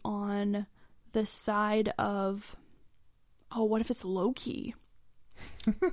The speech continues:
Speaker 1: What if Loki's all of a sudden fucking with Ultron?
Speaker 2: Yeah, you think that's it?
Speaker 1: Probably not.
Speaker 2: Uh, I don't think Loki gives a fuck about Earth anymore.
Speaker 1: Yeah.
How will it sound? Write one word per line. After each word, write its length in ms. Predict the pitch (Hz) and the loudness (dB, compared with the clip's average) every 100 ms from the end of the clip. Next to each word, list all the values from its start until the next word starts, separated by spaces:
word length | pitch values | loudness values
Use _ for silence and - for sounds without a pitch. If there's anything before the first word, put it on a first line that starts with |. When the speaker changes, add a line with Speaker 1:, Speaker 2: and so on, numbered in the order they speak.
| - 370 - 370 - - - - - - - - - - | 0 -4 -6 -12 -12 -20 -20 -20 -20 -20 -20 -20 -20 -4
Speaker 1:
What 140 | 240 | 0
if 160 | 247 - | 0 -2
Loki's 560 | 208 208 233 - 202 202 | 0 0 0 0 -2 -2
all 160 | 196 | -4
of 60 | 208 | -4
a 40 | |
sudden 260 | 214 208 202 | -2 -4 -6
fucking 440 | - 196 - 208 | -4 -4 -2 -2
with 140 | 190 - | -2 -2
Ultron? 600 | 214 - - - 254 254 - | -4 -4 -4 -2 -2 -2 -4
Speaker 2:
Yeah, 180 | - 110 | -2 2
you 160 | 123 120 | 4 2
think 160 | 117 | 0
that's 240 | 92 85 - | -2 -2 0
it? 200 | 123 - - - - - - | -2 -4 -16 -20 -20 -20 -12
Speaker 1:
Probably 460 | - 247 202 202 - | -4 0 0 0 -2
not. 360 | 170 160 175 - - | -4 -4 -4 -6 -10
Speaker 2:
Uh, 140 | 180 - - - - - - - - - - | -10 -12 -18 -20 -20 -20 -20 -20 -20 -18 -4
I 40 | |
don't 120 | 113 | -2
think 200 | 95 87 | -2 -2
Loki 300 | 87 87 87 | -4 -6 -8
gives 180 | 90 85 | -8 -8
a 60 | 90 | -8
fuck 240 | - 80 | -8 -8
about 240 | - 85 92 | -8 -8 -8
Earth 240 | 90 - | -10 -10
anymore. 400 | 90 90 92 98 - - | -8 -6 -4 -6 -10 -16
Speaker 1:
Yeah. 420 | 320 214 - 220 | -10 -8 -6 -6